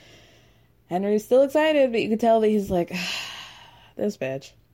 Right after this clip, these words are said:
<laughs> We've not even been in this apartment for thirty seconds and she's already complaining. Um, so Henry lives in a studio.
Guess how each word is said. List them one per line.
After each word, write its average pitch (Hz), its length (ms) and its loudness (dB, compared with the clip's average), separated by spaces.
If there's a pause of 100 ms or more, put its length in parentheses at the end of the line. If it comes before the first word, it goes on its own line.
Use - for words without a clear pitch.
(260)
<laughs> - 880 -6
We've 220 100 -6
not 240 180 0
even 214 120 2
been 202 140 0
in 202 140 -2
this 196 160 -6
apartment 180 360 -4
for 170 80 -6
thirty 196 260 2
seconds 185 380 0
and 165 100 -2
she's 170 160 -4
already 156 260 2
complaining. 143 580 -4 (1600)
Um, 202 520 0 (180)
so 220 760 2 (800)
Henry 302 300 2
lives 330 200 0
in 277 80 2
a 254 80 0
studio. 175 680 -2